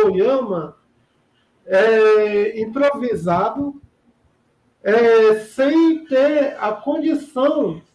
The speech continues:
de dele jogar tão bem como jogaria na posição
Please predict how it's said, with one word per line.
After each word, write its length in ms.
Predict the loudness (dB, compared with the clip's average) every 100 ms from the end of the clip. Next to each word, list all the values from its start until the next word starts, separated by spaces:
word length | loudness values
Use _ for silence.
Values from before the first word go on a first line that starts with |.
| _ _ _ _ -12
de 1800 | -4 -2 0 0 -2 0 0 0 0 0 2 2 2 2 4 2 2 0 -2 -8 -20 _ _ _ _ _
dele 320 | 0 2 2 0
jogar 520 | 2 2 2 -2 0
tão 280 | -2 0 0
bem 220 | 0 0
como 580 | -4 -4 -2 -2 -2 -2
jogaria 640 | -2 0 0 -2 -2 -4
na 140 | -4 -6
posição 1300 | -8 -8 -8 -8 -8 -6 -4 -2 0 0 -2 -4